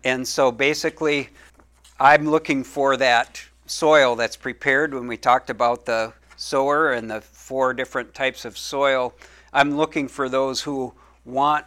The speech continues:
to hear the word. They're, they're waiting for that word. And I remember myself in that position. The second thing is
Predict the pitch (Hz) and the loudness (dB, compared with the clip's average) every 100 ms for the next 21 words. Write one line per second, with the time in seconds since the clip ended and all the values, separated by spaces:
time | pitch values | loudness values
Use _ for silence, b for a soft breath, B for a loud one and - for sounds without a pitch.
0 | _ - 131 - 135 127 113 104 107 95 | _ -14 -12 -8 -4 -4 -4 -8 -8 -10
1 | 80 - _ - 127 123 117 110 117 127 | -14 -20 _ -6 -4 -4 -8 -8 -4 -2
2 | 135 127 113 123 110 104 117 113 104 104 | -2 -4 -8 -8 -4 -6 -6 -10 -10 -10
3 | 123 143 151 147 139 135 127 120 - 131 | -4 -2 -2 -4 -6 -6 -6 -8 -6 -6
4 | 123 117 104 110 117 101 117 - 98 87 | -6 -6 -6 -6 -8 -6 -6 -6 -12 -18
5 | B B B B B _ _ _ _ _ | B B B B B _ _ _ _ _
6 | _ _ _ _ b b b 139 135 - | _ _ _ _ b b b -2 -2 -4
7 | - - 170 180 196 151 - 147 143 131 | -6 2 4 6 4 -2 0 0 0 -2
8 | 127 127 127 - | 0 0 -2 -6